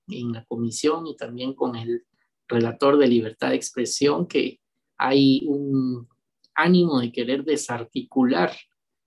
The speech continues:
las diferentes, digamos, formas de expresión y de manifestación de ideas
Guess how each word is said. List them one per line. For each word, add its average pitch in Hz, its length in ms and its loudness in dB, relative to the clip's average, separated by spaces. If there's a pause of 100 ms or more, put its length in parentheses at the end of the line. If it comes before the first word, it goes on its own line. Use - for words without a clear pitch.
(100)
las 123 160 -2
diferentes, 131 1040 0
digamos, 127 640 0
formas 131 440 0
de 117 60 -4
expresión 131 680 -2
y 135 80 4
de 120 80 2
manifestación 127 1000 2
de 120 300 2 (220)
ideas 127 640 2